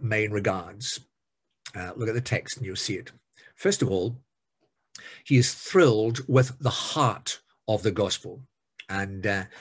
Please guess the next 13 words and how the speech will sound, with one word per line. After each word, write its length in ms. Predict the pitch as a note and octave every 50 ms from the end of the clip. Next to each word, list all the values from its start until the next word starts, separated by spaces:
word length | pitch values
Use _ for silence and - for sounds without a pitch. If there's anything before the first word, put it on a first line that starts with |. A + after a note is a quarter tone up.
| - - _ _ -
I 60 | G2+
hope 320 | G2 - A#2+ A2+ A#2 -
as 160 | A2+ F#2 -
you 200 | G#2 A2 B2 B2+
read 720 | B2+ A#2 G#2+ A2 A#2+ B2+ B2 A#2 A2 G#2 G2 F#2+ F#2+ - - - - - - - - _
the 540 | - G#2 G#2+ G2+ G2+ G2 G2 G2 F#2+ F#2 F#2+ - -
letter 340 | G2 G2 G2+ G#2 - A2 F2+ _
to 100 | - A2+
the 60 | A2
Romans, 360 | G#2 F#2+ F2 F2+ F2+ G2 - - - - - _ _
you 180 | - G#2 A2+ B2+
will 120 | A#2 G#2
increasingly 600 | G2+ G#2+ - - C#3 B2+ - - A2 G2+ G2+ G#2